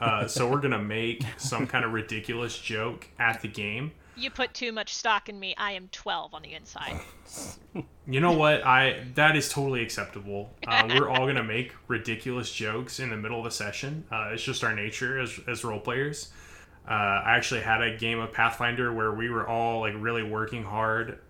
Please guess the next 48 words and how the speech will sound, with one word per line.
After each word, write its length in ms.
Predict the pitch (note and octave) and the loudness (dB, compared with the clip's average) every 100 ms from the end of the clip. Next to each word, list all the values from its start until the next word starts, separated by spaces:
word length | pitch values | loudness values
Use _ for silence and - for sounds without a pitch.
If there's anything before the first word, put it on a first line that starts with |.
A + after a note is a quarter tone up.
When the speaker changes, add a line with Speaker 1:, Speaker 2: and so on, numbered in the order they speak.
| - | -10
Speaker 1:
to 100 | A2+ | -8
be, 300 | G#2+ A2 G#2+ | -4 -4 -4
like, 160 | G2+ | -4
super 280 | - B2 - | -6 -6 -6
straight-faced 720 | - A2 G#2+ A2 A2 B2 - | -2 -2 -2 -2 -2 -4 -6
as 180 | A2+ G#2+ | -8 -4
our, 400 | G#2 G2+ G2+ G2 | -2 0 0 0
our 140 | A2 G#2+ | -2 -2
G 200 | G#2 G#2+ | -2 -4
M 200 | A2 G#2+ | -4 -4
went 140 | G#2+ | -6
through 160 | B2 A2 | -8 -8
this 140 | G#2+ | -8
big, 300 | - A2 G#2+ | -6 -6 -6
long, 480 | G#2+ G#2+ G#2+ G#2+ G2+ | -4 -4 -2 -4 -6
like, 180 | G2 G2 | -6 -4
monologue 580 | G2+ G#2+ G#2 G#2 G#2 | -2 -2 -2 -4 -4
box 280 | A2+ G#2+ - | -6 -8 -8
text, 460 | - A#2+ - - - - - - - - - - | -6 -6 -6 -14 -16 -20 -20 -20 -20 -20 -20 -8
and 340 | - A2+ A2 G2+ | 0 2 2 0
he 220 | - A#2 | -4 -2
mispronounced 880 | A#2 B2+ - D3 B2 A#2 A2+ - - | -2 -2 0 0 2 2 0 -6 -4
silence 800 | - - G#2 A#2+ D3+ - - - | -2 2 2 2 -2 -4 -6 -4
as 160 | A2+ | -2
sirens. 840 | - - A2 B2+ F3 - - - - - - - - - - - - - - | 0 2 2 2 -2 -4 -4 -4 -6 -18 -20 -20 -20 -20 -20 -20 -14 -14 -2
And 260 | A#2+ B2 A#2+ | 2 4 6
we 200 | C#3 C#3+ | 6 6
all, 340 | C3+ E3 F#3 C#3+ | 8 10 10 8
like, 180 | D#3+ | 6
so 200 | D#3 E3 | 8 6
we, 220 | D3 E3 C#3 | 8 6 6
we 140 | D3+ | 6
all 180 | D#3 G3 | 8 8
did 240 | D#3 E3 | 6 4
pretty 280 | - F3+ D#3+ | 4 4 4
good, 400 | A#2 B2+ C#3+ A#2+ | 2 4 4 4
but 120 | A2+ G#2+ | 0 -2
one 160 | A#2+ | 0
of 120 | C3+ | 0
the 80 | C#3 | 2
guys 320 | A#2 A#2 A#2+ | 4 4 4
behind 420 | A#2 G2 F#2+ A2+ B2 | 0 -4 0 0 0
us 160 | A#2 | -2
was 140 | A#2 - | -4 -6
painting, 480 | - A2+ A2+ C#3 | -6 -2 0 0
and 80 | C3+ | 0
he's 180 | A#2+ A#2 | -2 -4
like, 220 | G2 F#2+ | -6 -10